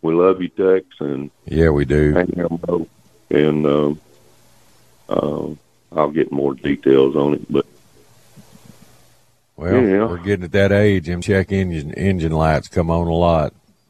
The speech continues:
Speaker 1: No, mine come on yesterday, and them
Speaker 2: Did he? <laughs>
Speaker 1: grandkids over
Speaker 2: Yeah,
Speaker 1: helped
Speaker 2: did
Speaker 1: me
Speaker 2: you
Speaker 1: do
Speaker 2: check
Speaker 1: some work.
Speaker 2: engine light? <laughs>
Speaker 1: <laughs> I had them over here help me do some stuff around the place here, and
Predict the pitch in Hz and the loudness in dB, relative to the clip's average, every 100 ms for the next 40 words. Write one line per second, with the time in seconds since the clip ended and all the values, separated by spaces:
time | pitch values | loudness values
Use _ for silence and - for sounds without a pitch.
0 | - 107 98 87 90 95 85 90 85 80 | -8 -2 0 2 0 0 -2 -6 -4 -4
1 | 80 78 - - - 76 76 - - - | -2 -4 -6 -6 0 0 0 -8 -18 -14
2 | 87 82 71 78 98 87 80 76 73 73 | -10 -10 -8 -2 0 0 -2 -4 0 0
3 | 71 80 90 82 78 76 85 - 104 123 | 0 -2 -4 -4 -6 -2 -2 -4 -6 0
4 | 110 95 120 - 107 101 113 - - - | 2 2 -2 -14 -10 -6 -6 -6 -10 -6
5 | - - - - 98 143 - - - - | -8 -4 -4 -2 -4 -4 -10 -16 -20 -20
6 | - _ - - - 214 127 113 101 98 | -20 _ -2 0 0 0 0 2 2 4
7 | 101 95 107 82 87 87 90 87 - - | 4 4 2 2 -4 0 0 0 -6 0
8 | 92 87 - _ - - - - - 95 | 2 2 0 _ -18 -16 -16 -20 -6 0
9 | 90 82 80 95 87 85 80 92 87 78 | 2 2 -2 -2 -2 -2 0 2 2 0
10 | 78 | -4